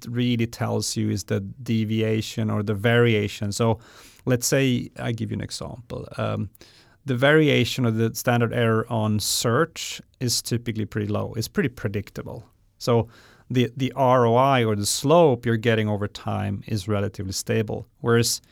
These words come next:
T V campaigns, because of, because the content varies so much, can have a very high standard deviation. So if you run hundred campaigns in T V, you might see an average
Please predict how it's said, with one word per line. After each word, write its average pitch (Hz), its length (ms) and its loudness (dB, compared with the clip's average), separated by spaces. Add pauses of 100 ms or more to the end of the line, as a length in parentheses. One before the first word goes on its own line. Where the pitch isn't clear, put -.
(360)
T 170 240 -2
V 160 140 2
campaigns, 117 880 -4
because 120 360 -2
of, 104 220 -6
because 120 240 -4
the 120 80 -4
content 170 580 0
varies 101 300 -4
so 101 160 -6
much, 101 480 -10 (460)
can 131 140 -2
have 123 120 2
a 113 100 2
very 101 200 -2
high 127 360 -4
standard - 360 -10
deviation. 104 480 -6
So 117 280 2 (420)
if 123 200 -2
you 131 100 2
run 120 400 2 (260)
hundred 165 500 0
campaigns 113 540 -2
in 110 80 -2
T 107 240 -2
V, 104 400 -2 (300)
you 120 160 -2
might 107 280 0
see 110 340 -2
an 117 280 -4
average 143 840 0